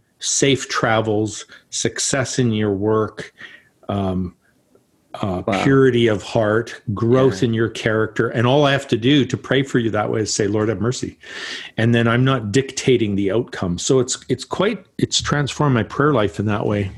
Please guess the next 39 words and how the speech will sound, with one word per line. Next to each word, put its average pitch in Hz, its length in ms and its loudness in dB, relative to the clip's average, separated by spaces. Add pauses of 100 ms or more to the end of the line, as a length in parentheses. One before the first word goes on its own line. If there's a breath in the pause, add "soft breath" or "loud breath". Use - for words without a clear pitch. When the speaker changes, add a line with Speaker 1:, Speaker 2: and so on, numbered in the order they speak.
(140)
Speaker 1:
And 123 140 2
we 131 80 4
also 156 260 2
pray 143 320 2
the 120 80 2
scriptures 117 580 -2
a 113 60 -4
lot. 101 220 -2
So - 100 -2
we 123 80 2
pray 156 240 0
the 127 120 0
Psalms. 123 760 0 (880 loud breath)
And 120 140 2
when 123 140 4
we 123 80 4
pray 147 280 -2
the 120 120 -2
Psalms, 131 580 0
what 113 140 0
happens 110 480 -2
is 104 260 -2 (440 loud breath)
some 139 200 -2
of 139 80 2
those 127 180 2
Psalms 123 400 2
are, 113 220 0
like, 107 220 -4
pretty 117 260 0
angry. 107 560 0
And 110 160 0
what 110 120 2
it 110 100 -2
does 120 260 0
is 98 160 0
it 101 180 -2
accesses 113 720 0
your 95 160 -2
anger, 104 540 -4